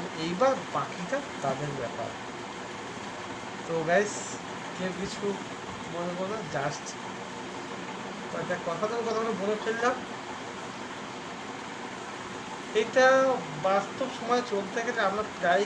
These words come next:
কিন্তু এগুলো দেখি বা চলি, সেই কারণে আপনাকে বললাম।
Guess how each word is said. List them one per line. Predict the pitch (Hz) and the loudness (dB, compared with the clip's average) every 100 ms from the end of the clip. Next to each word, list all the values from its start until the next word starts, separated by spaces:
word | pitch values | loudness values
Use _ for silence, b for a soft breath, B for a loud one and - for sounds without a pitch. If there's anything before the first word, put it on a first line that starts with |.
| 208 | 2
কিন্তু | 220 196 | -2 -2
এগুলো | 160 165 175 151 - - - - - - - - - - - - - - - 165 175 | -2 -4 -4 -6 -8 -8 -8 -8 -8 -8 -8 -8 -8 -8 -8 -8 -8 -8 -8 -2 2
দেখি | 233 247 247 | 2 2 4
বা | 208 190 - | 4 2 0
চলি, | 254 254 190 139 - - - - - - - - - - - | 8 8 8 0 -6 -6 -8 -6 -6 -6 -6 -6 -6 -6 -2
সেই | 185 170 | -2 2
কারণে | 190 185 | 4 4
আপনাকে | 170 175 151 | 0 -2 0
বললাম। | 147 135 | 0 -2